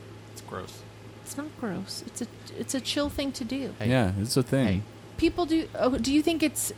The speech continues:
Speaker 2: gross to drink an alcoholic beverage while you're in a hot tub?
Speaker 1: Yes.
Speaker 2: Same thing. No, it's not gross. You're gross.
Speaker 1: Yes.
Speaker 2: You're gross.
Speaker 1: Am I saying yes to everything you say?
Speaker 2: Yes.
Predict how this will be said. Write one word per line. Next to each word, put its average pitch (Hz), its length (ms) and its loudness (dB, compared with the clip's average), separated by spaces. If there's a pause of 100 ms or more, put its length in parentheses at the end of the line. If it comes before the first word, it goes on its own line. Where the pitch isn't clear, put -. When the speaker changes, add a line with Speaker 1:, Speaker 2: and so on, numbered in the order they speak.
(160)
Speaker 2:
gross 262 460 4
to 247 240 2
drink 247 380 2
an 269 80 4
alcoholic 240 560 6
beverage 240 320 2
while 240 140 2
you're 240 160 4
in 233 80 4
a 226 60 4
hot 220 200 6
tub? 277 220 2 (520)
Speaker 1:
Yes. - 340 -4
Speaker 2:
Same 247 280 8
thing. 185 340 2
No, 233 220 4
it's 226 160 -2
not 208 220 0
gross. - 380 -10 (180)
You're 202 160 -2
gross. - 240 -6
Speaker 1:
Yes. - 200 -6 (300)
Speaker 2:
You're 226 140 -2
gross. - 180 -12 (680)
Speaker 1:
Am 107 100 -6
I 101 80 -2
saying 104 320 -4
yes 104 180 -2
to 110 80 -4
everything 107 300 -2
you 104 60 -4
say? 127 280 -4
Speaker 2:
Yes. 180 420 -2